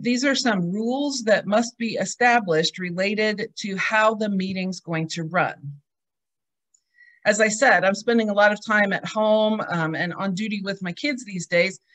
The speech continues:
They're twelve going on thirteen, and when I say, um,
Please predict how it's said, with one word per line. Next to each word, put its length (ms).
They're 100
twelve 460
going 220
on 160
thirteen, 800
and 480
when 200
I 140
say, 600
um, 220